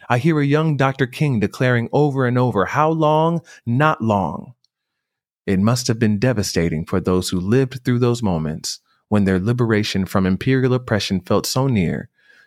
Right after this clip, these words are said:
to see or hear of Jesus' execution.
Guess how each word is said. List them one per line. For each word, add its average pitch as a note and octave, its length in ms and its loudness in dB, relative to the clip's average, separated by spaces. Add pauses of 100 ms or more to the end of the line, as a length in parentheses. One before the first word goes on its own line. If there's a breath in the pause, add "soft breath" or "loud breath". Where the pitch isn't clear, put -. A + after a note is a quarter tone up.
to - 100 2
see A2+ 420 0
or E2+ 160 0
hear G2 320 0
of F2+ 140 -6
Jesus' - 380 -2
execution. - 720 -4